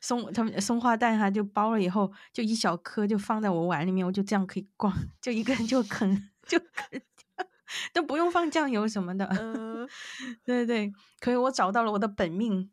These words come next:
Speaker 1: 就是我的皮蛋瘦肉粥， <laughs>
Speaker 2: 嗯。
Speaker 1: 就向我召唤。你看我去那边念书，可能也是因为，因为命，命，命运中的某种安排。 <laughs>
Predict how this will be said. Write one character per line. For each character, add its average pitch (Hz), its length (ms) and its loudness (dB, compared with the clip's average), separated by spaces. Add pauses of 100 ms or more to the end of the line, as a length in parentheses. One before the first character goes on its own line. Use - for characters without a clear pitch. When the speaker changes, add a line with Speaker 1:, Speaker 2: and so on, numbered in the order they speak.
(120)
Speaker 1:
就 240 100 -4
是 226 80 2
我 202 120 2
的 185 80 0
皮 196 180 -6
蛋 208 160 4
瘦 202 180 0
肉 220 140 4
粥， 202 240 2
<laughs> 196 160 4
Speaker 2:
嗯。 202 220 -10
Speaker 1:
就 254 100 2
向 240 220 2
我 202 80 2
召 214 180 2
唤。 220 160 0
你 220 80 0
看 269 160 4 (220)
我 226 100 4
去 254 140 0
那 285 120 4
边 262 140 2
念 254 180 2
书， 240 160 -2
可 220 120 0
能 208 120 2
也 220 80 4
是 214 140 0
因 233 100 2
为， 214 200 2 (480)
因 226 200 0
为 254 120 4
命， 240 320 2 (100)
命， 262 260 0 (220)
命 285 220 2
运 269 160 2
中 262 160 0
的 254 80 2
某 233 200 2
种 247 200 0
安 240 200 2
排。 - 280 0
<laughs> 226 100 -4